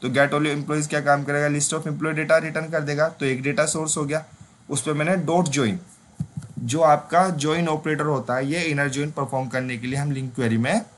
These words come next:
यूज़ करते हैं। तो डॉट ज्वाइन लगा के मैंने क्या काम किया, ज्वाइन के अंदर मैंने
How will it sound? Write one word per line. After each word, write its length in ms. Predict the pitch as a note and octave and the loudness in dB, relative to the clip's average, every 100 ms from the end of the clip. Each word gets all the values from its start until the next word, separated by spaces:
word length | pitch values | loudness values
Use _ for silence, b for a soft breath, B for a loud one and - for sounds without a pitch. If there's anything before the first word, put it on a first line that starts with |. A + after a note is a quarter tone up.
| _ - - | _ -20 -4
यूज़ 320 | D#3 D3+ B2+ A2+ | 4 4 4 2
करते 340 | G2 F2 D2+ | -4 -4 -8
हैं। 420 | F2+ - - B2+ | -8 -10 -18 -10
तो 80 | C3 | -6
डॉट 280 | C3 E3 D#3 | 0 0 0
ज्वाइन 220 | D#3+ D#3+ | 0 0
लगा 220 | D3+ C#3 | 4 4
के 140 | C3+ D3 | 4 2
मैंने 200 | D3+ D3 | -2 -2
क्या 100 | C#3+ | -2
काम 280 | C#3 B2+ A#2+ | 2 0 0
किया, 220 | A2+ C3 G3 - - - - _ _ _ _ _ _ _ | 0 0 -2 -8 -20 -20 -20 _ _ _ _ _ _ _
ज्वाइन 360 | A#2+ C3+ D3 D#3+ | -12 -2 -2 0
के 80 | E3 | 2
अंदर 280 | D3 C3+ C#3 | 2 2 0
मैंने 360 | C#3 C#3 F3+ | 2 0 0